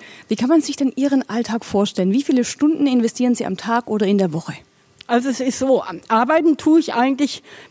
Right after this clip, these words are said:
Speaker 2: den ganzen Tag. Ich mache keinen Urlaub, ich mache eigentlich auch keine Freizeit. Ich arbeite eigentlich immer, aber ich lieb das. Ich stehe so zwischen vier und fünf auf und dann gucke ich zuerst mal die E-Mails an,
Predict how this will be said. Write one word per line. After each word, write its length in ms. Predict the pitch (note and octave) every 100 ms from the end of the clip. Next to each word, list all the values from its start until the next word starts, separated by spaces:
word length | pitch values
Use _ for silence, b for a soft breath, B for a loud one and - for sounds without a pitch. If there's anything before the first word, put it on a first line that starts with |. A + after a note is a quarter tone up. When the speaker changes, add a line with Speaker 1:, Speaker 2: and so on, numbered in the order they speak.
| -
Speaker 2:
den 120 | C4
ganzen 360 | A#3+ B3 - B3
Tag. 440 | - F3+ F#3 - B B
Ich 160 | A3+ A#3
mache 220 | A#3+ -
keinen 460 | - A#3+ A#3 G3
Urlaub, 420 | F3 C4+ C#4 C4+ C4
ich 140 | A3+
mache 240 | A3+ G#3+
eigentlich 320 | - G#3+ G#3+ G#3
auch 140 | G3
keine 280 | - G3 G3
Freizeit. 580 | - F#3+ A3+ C4 C4 - B B B
Ich 160 | - -
arbeite 520 | G3+ A3+ A#3+ A#3 A3+
eigentlich 400 | G3+ G#3 G3 -
immer, 360 | G#3+ A3 D3 - B B
aber 240 | G#3+ A3
ich 140 | G#3+ -
lieb 340 | A3 C4 -
das. 240 | F#3+ C#3+ -
Ich 180 | G#3+
stehe 300 | - B3 C4+
so 160 | A#3+ A#3+
zwischen 400 | - A#3+ A#3 A3+
vier 260 | - B3 B3
und 320 | A3+ G#3 F3+
fünf 320 | A#3+ G#3+ -
auf 460 | - A3+ F4 - - B B B B _
und 220 | A#3+ A#3+
dann 180 | A3+ A3
gucke 240 | D4 C4
ich 60 | -
zuerst 420 | - A3 A3 -
mal 160 | G#3
die 220 | F#3+ F#3+ C#4+
E-Mails 380 | D4+ D4 C4+
an, 340 | - B3+ C#4+